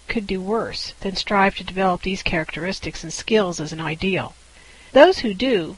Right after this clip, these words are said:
will always be more successful as negotiators and leaders than those who do not. In point of fact, few great negotiators exhibit all of the qualities of an ideal negotiator,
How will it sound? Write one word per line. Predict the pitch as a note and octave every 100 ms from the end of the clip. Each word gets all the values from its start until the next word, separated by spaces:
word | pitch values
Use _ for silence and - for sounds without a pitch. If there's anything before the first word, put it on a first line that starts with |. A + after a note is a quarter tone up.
| - -
will | A3+
always | B3+ C#4+ G3+ -
be | G#3
more | G3 G3+
successful | F#3+ - - G3 F#3 - E3+
as | E3+
negotiators | E3+ F#3+ G#3 - F3 D#3 D3 -
and | E3+ F3+
leaders | A3+ F#3+ C3+ C#3 - - -
than | F#3+
those | F#3 F3+ F#3
who | E3
do | D#3+
not. | F3+ G3 - - - - - - - - - - - - - - - -
In | B3
point | - F4 G4+
of | G4
fact, | - G3+ E3 B2+ - - - -
few | - D4 D#4+
great | B3 A3+
negotiators | G3+ F#3+ F#3+ F#3+ G3 E3+ E3+ F3
exhibit | F#3+ F#3 G#3+ G#3 G#3
all | F#3+ G#3+
of | F#3+
the | F3+
qualities | - E3+ E3+ F3+ F3 F3
of | E3+
an | F3
ideal | F3 F3 G#3+ G#3
negotiator, | F3 D#3+ D#3+ - D3 - F#2